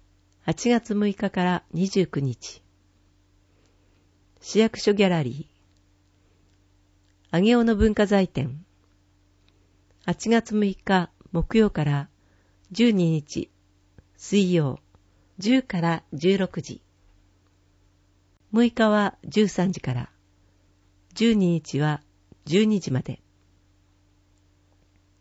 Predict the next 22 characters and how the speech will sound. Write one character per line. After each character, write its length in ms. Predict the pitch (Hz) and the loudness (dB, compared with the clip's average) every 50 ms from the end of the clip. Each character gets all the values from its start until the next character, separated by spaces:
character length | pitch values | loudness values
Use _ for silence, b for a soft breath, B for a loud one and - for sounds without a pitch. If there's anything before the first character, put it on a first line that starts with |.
| _ _ _ _ _ _ _ _ _ _ _ _ _ _ _ _ _ _ _ _ _ _ _ _ _ _ _ _ _ _ _ _ _ _ _ _ - | _ _ _ _ _ _ _ _ _ _ _ _ _ _ _ _ _ _ _ _ _ _ _ _ _ _ _ _ _ _ _ _ _ _ _ _ -10
ピ 100 | - - | -8 -4
カ 180 | - - 226 | 0 0 0
ク 220 | - - 226 226 - - | 2 4 4 4 4 2
平 280 | - 202 202 208 214 | -2 0 2 4 4
和 80 | 208 202 | 4 4
パ 140 | - 202 196 | 4 2 2
ネ 140 | 202 196 | 4 2
ル 80 | 185 165 | 2 0
展。 320 | - - - 123 131 180 - _ _ _ _ _ _ _ _ _ _ _ _ _ _ _ _ _ _ _ _ _ _ _ _ _ _ _ _ _ _ _ _ _ _ - | 0 -4 -6 -6 -8 -12 -18 _ _ _ _ _ _ _ _ _ _ _ _ _ _ _ _ _ _ _ _ _ _ _ _ _ _ _ _ _ _ _ _ _ _ 0
原 200 | 180 196 214 226 | 2 4 4 6
爆 240 | 220 233 226 - 214 | 4 2 2 4 4
被 140 | - - 196 | 4 6 6
害 200 | 208 202 175 160 | 6 4 4 2
等 180 | - 190 175 | 2 2 2
を 360 | 165 151 143 143 135 131 - _ b b b b b b b | 2 2 2 2 0 0 -2 _ b b b b b b b
疑 120 | - 160 165 | -2 -2 0
似 100 | 220 208 | 0 2
体 180 | - 233 220 214 | 4 4 2 4
験 240 | - 190 170 160 151 | 2 0 0 0 0
で 100 | 151 147 | -2 -4
き 140 | - - | -4 -4
る 240 | 139 139 147 139 - | -2 0 0 0 -2